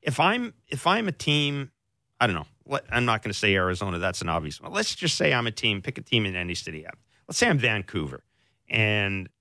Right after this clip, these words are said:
I'm looking at extending an offer sheet to somebody. As soon as I extend an offer sheet, my name's gonna be mud with every other G M in the league. I'm gonna put a target in my back. So if I'm gonna do that,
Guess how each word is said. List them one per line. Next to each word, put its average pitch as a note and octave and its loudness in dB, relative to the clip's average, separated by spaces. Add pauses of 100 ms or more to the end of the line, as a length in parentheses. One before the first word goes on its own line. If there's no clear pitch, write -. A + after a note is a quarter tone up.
(220)
I'm C#3 4
looking A#2 0
at G#2 2
extending G2+ 0
an F2 -2
offer E2 -2
sheet - -8
to - -20
somebody. C2 -14
As - -8
soon E3+ 2
as D#3+ 0
I D3 4
extend B2 0
an G#2 2
offer G#2 0
sheet, G#2 2 (240)
my G#2 2
name's F#2+ -2
gonna F#2 0
be E2+ 0
mud E2 0 (300)
with E2 -6
every G2+ 2
other F#2 0
G F#2 0
M D#2+ -2
in D#2 -8
the D2+ -4
league. C#2+ -6
I'm F#2 -10
gonna A2 -2
put - -4
a E2 0
target F#2 0
in D#2+ -16
my D2 -10
back. D2 -8 (440)
So A2 2
if F2+ -4
I'm G3 4
gonna F3 2
do B2+ 2
that, D2+ -4